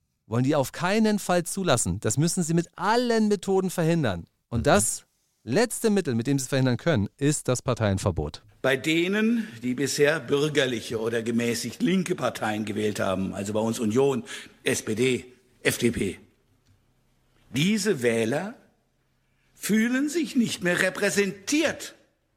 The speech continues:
Speaker 3: durch das alte Parteienspektrum. Das meist abwertend gebrauchte Wort Populismus suggeriert,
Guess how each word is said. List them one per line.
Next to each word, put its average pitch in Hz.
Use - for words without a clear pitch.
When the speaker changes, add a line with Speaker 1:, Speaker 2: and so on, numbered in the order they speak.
Speaker 3:
durch 170
das 135
alte 135
Parteienspektrum. -
Das 101
meist 123
abwertend 131
gebrauchte 117
Wort 113
Populismus 139
suggeriert, 135